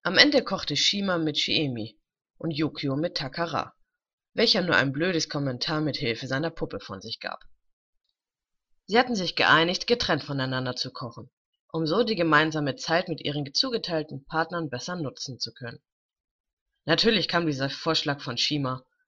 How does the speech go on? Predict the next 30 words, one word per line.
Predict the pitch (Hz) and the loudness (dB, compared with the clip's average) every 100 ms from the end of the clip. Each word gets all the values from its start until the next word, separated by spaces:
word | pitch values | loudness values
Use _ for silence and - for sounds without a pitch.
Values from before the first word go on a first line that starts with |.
| _ | _
welcher | 240 214 - | 0 6 6
immerhin | 208 190 180 175 | 6 4 4 2
das | 147 147 | 0 0
Vergnügen | - 143 170 185 165 160 | -2 -4 -4 -4 -4 -4
hatte, | 160 | -4
mit | 156 147 | -2 -2
der | 135 | -2
süßen | 143 180 165 | -4 -4 -4
Shiemi | 143 - 160 165 143 | -4 -4 -2 -2 -4
einen | 117 120 | -6 -4
ganzen | 151 185 240 247 196 | 2 2 2 -4 -8
Tag | - 139 135 | -8 -10 -8
lang | 147 156 | -10 -8
alleine | 175 147 117 117 | -6 -4 -4 -8
zu | - 131 | -12 -14
verbringen. | 127 131 131 123 - _ _ _ _ _ _ _ _ _ _ _ _ | -14 -16 -16 -16 -20 _ _ _ _ _ _ _ _ _ _ _ _
So | - 285 | -10 -2
begab | 269 226 233 | 4 8 8
sich | - 160 - | 6 -6 0
Bon | 170 | 2
nicht | 156 226 - | 2 -2 -4
gerade | 170 156 151 | 0 0 0
begeistert | 135 127 127 156 170 | -2 0 2 2 -2
an | - 131 | -4 -4
diesem | 135 135 | -4 -4
Morgen | 127 117 143 170 | -2 -2 -4 -6
zum | - 151 147 135 | -10 -10 -10 -6
Wohnheim | 123 117 147 | -4 -4 -4
der | 175 | -4
Okumura-Zwillinge. | 208 220 170 123 107 - 120 117 127 | -4 -4 -4 -4 -8 -10 -12 -14 -16